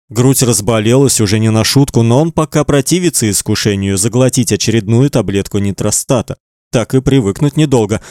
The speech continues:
а потом, как наркоман, без таблетки шагу не ступишь. Он глубже оседает в кресле, разваливается, будто давая понять, что деловые переговоры на сегодня себя исчерпали. Он решается на пробу сменить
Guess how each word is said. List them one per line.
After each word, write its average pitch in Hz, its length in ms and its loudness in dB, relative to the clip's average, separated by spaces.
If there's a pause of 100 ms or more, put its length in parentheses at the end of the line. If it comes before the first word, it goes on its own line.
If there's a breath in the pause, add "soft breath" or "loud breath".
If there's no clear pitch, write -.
(140 loud breath)
а 151 120 -2
потом, 143 440 0
как 127 220 -2
наркоман, 113 720 0
без 104 180 -2
таблетки 107 540 -2
шагу 143 380 0
не 131 100 2
ступишь. - 560 -4 (260)
Он 131 180 2
глубже 113 460 2
оседает 107 460 0
в - 80 -12
кресле, 170 420 -2 (220 loud breath)
разваливается, 131 920 0
будто 117 280 -2
давая 117 380 0
понять, 113 360 0
что - 160 -4
деловые 107 460 0
переговоры 110 640 0
на 120 140 -2
сегодня 95 560 -4
себя 101 440 -2
исчерпали. 123 840 -4 (320)
Он 165 240 2
решается 143 720 0
на 107 180 -2
пробу 127 400 0
сменить 127 480 0